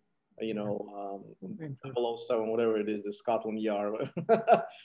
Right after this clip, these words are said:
Speaker 1: You know, do all those spy agencies and kinda, like, a, do, like, an overall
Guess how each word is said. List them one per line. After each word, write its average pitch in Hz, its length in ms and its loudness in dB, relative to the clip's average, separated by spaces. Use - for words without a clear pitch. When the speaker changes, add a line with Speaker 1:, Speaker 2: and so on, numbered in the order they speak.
Speaker 1:
You 151 100 4
know, 151 80 10
do 160 140 12
all 180 200 10
those 156 240 8
spy 160 220 6
agencies 117 840 0
and 120 260 0
kinda, 131 220 2
like, 120 180 4
a, 113 80 6
do, 117 380 2
like, 107 160 4
an 107 80 -4
overall 113 460 6